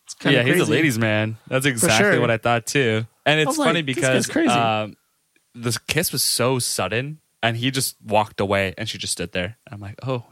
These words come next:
Speaker 2: damn, history."
Speaker 1: Right. It's crazy. And they, they have a little, like, back and forth later on and stuff like that, too. But, yeah, you
Speaker 2: Yeah.
Speaker 1: can tell that they've definitely dated at least. Um, yeah, and kinda like what you said, it was like all of a sudden,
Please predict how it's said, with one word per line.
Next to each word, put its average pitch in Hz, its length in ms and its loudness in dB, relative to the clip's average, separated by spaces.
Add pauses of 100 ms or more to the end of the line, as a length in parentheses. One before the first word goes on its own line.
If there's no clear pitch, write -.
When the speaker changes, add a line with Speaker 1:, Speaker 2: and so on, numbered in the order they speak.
Speaker 2:
damn, 131 260 -4 (120)
history." 117 440 -4 (960)
Speaker 1:
Right. 240 500 0 (100)
It's 202 120 -6
crazy. 160 380 0
And 190 120 -2
they, 196 260 4
they 196 160 -4
have 202 160 0
a 190 40 0
little, 151 260 0
like, 139 220 -6 (200)
back 156 220 -4
and 147 100 -6
forth 151 260 -8
later 147 260 -6
on 143 160 -4
and 147 100 -12
stuff - 200 -14
like 143 120 -12
that, 127 160 -10
too. 151 320 -4 (680)
But, 160 180 0
yeah, 175 140 2
you 160 100 2
Speaker 2:
Yeah. 95 60 -2
Speaker 1:
can 180 100 0
tell 151 280 0
that 147 160 -4
they've 156 240 -6 (280)
definitely 151 360 -2
dated 139 500 -4
at 120 180 -8
least. 151 480 -4 (800)
Um, 147 480 0 (160)
yeah, 277 260 2
and 151 220 -2 (140)
kinda 180 160 -2
like 226 140 -2
what 147 80 0
you 175 80 0
said, 143 200 -4
it 143 60 -4
was 147 160 -2
like 147 180 -6
all 160 160 0
of 156 100 0
a 147 80 -2
sudden, 139 520 -2